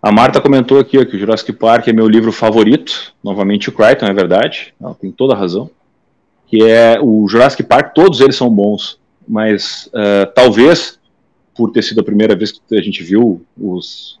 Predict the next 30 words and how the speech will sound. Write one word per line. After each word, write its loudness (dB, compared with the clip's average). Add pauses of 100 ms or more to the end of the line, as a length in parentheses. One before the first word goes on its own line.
dinossauros 0
na 0
tela, 4
né? -2 (140)
O -12
primeiro, 0
com -6
certeza, -8
chama -4
mais 0
atenção, -4
né? -10 (720)
Aí 2
depois 4
ela 6
fala 4
do 4
Avatar, 4
Jumanji 2
e 0
O 2
Chamado -2
da 0
Floresta. 0
Todos 0
também -2
umas -2
aventuras -2
muito -4
fodas. 0